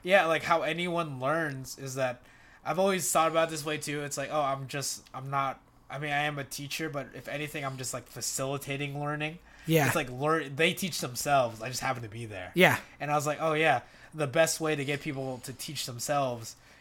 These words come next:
Speaker 1: is just putting them in the maximum amount of, like, scenarios where they have to teach themselves.
Speaker 2: Yeah.
Speaker 1: So it's like, the way I look at, I, I need to have the most efficient way of trial and error.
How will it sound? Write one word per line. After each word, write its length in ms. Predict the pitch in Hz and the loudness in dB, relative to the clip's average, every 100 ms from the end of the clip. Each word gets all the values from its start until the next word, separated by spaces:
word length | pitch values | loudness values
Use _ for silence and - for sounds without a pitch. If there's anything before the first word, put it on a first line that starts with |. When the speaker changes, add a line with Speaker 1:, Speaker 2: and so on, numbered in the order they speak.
| - | -6
Speaker 1:
is 160 | 143 | -4
just 160 | 147 - | -2 -2
putting 240 | 175 156 143 | -2 0 -2
them 140 | 143 | -4
in 340 | 135 143 139 - 139 | 0 0 0 -6 -8
the 140 | 143 | -4
maximum 800 | 135 135 143 - 143 135 131 131 - | -2 0 0 0 -4 -4 -6 -8 -8
amount 420 | 131 131 127 131 | -6 -2 -2 -4
of, 140 | 120 120 | -10 -6
like, 240 | 117 107 - | -6 -6 -8
scenarios 840 | - 120 127 143 135 113 110 107 | -8 -4 0 0 0 -4 -6 -10
where 200 | 107 127 | -10 -8
they 120 | 120 | -6
have 220 | 120 123 - | -4 -4 -4
to 180 | 117 101 _ - | -14 -14 _ -12
teach 220 | 175 170 | -8 -6
themselves. 500 | 123 98 101 90 87 | -8 -10 -14 -16 -8
Speaker 2:
Yeah. 200 | - 113 - - - | -4 -4 -8 -18 -12
Speaker 1:
So 160 | 143 139 | -6 -6
it's 140 | - | -2
like, 160 | 143 135 - - - - - - - - - - 151 | -4 -4 -14 -20 -20 -20 -20 -20 -20 -20 -20 -16 -6
the 80 | |
way 120 | 165 180 | 0 0
I 40 | |
look 140 | 170 | 0
at, 80 | - 143 | -4 0
I, 260 | 156 165 160 | 2 2 -2
I 100 | 160 | -6
need 220 | 180 196 | -6 -4
to 60 | 170 | 0
have 280 | 165 165 151 | 2 2 0
the 80 | |
most 240 | 160 165 151 | -6 -6 -8
efficient 460 | 139 165 - 170 147 _ _ - 127 | -8 -8 -6 -8 -12 _ _ -18 -6
way 280 | 139 151 | -4 -2
of 140 | 127 120 | -6 -8
trial 320 | - 135 127 | -4 -2 -2
and 100 | 120 | 0
error. 260 | 117 95 | 0 -2